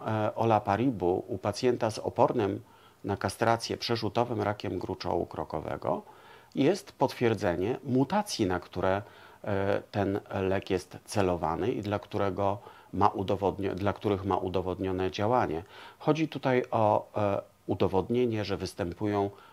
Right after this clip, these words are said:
mutacje, e, w genach B R C A jeden lub częściej B R C A dwa w raku prostaty.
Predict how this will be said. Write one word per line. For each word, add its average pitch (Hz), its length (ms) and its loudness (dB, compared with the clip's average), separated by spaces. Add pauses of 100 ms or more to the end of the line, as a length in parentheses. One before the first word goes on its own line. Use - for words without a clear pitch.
(120)
mutacje, 101 720 0 (120)
e, 87 280 0
w - 100 -14
genach 92 420 -2 (220)
B 101 160 0
R - 120 -4
C 80 160 -4
A 82 40 0
jeden 87 380 -2 (100)
lub 139 320 0 (300)
częściej - 480 -2
B 101 140 0
R 92 160 -2
C 98 140 0
A 107 60 4
dwa 104 300 4
w 71 40 -8
raku 71 240 -4
prostaty. - 580 -14